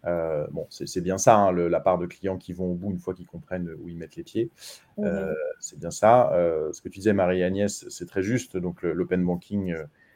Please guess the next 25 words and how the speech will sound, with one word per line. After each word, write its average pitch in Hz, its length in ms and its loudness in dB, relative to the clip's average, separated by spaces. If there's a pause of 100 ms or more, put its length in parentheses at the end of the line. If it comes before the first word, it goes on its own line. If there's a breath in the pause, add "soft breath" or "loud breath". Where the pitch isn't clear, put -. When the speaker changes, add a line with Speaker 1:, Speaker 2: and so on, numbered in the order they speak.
(200 soft breath)
Speaker 1:
évolue 113 580 6
et 95 40 4
aujourd'hui, 92 500 0
on 95 120 2
a, 82 460 0 (720)
dans, 82 160 -4
dans, 87 200 -12
voilà, 80 200 2
dans, 80 160 -4
dans 82 180 -4
les 90 100 -2
parcours, - 360 -8
enfin, 76 200 -8 (240)
quand 113 140 2
ça 110 160 0
passe 117 280 6
par 92 160 2
les, 87 240 0
par 85 200 -4
les 87 240 -4
A 92 60 -2
P 98 220 0
I 92 60 0
bancaires, 110 540 2 (520 soft breath)
euh, 82 460 0